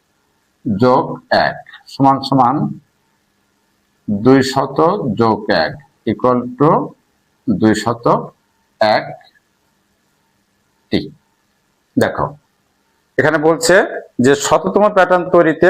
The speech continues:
কতগুলো ডিএসএলআর কাঠির প্রয়োজন। তাহলে দেখো, আমরা লিখছি খ হতে পাই প্রথম পদ তিন, পার্থক্য দুই, বীজগাণিতিক রাশি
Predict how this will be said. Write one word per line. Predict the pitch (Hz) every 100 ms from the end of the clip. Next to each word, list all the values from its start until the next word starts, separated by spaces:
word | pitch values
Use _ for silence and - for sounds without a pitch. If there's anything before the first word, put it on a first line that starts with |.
| 185
কতগুলো | 170 160 143 156 131
ডিএসএলআর | 147 143 147 147
কাঠির | 123 - 156 190 95 _ _ _ -
প্রয়োজন। | 104 87 65 -
তাহলে | 135 139
দেখো, | 151 147 151
আমরা | 151
লিখছি | 147 139 180 247 - - _ -
খ | 151 160
হতে | 175 185 185
পাই | 185 226 294 - _ -
প্রথম | 156 170 185
পদ | 180 165 160 - 160
তিন, | 160 214 269 - _ -
পার্থক্য | 156 151 151 165 - 180 220 - - 143 104
দুই, | 95 71 - _ _ -
বীজগাণিতিক | 127 151 147 175 165 175 147
রাশি | 143 - 185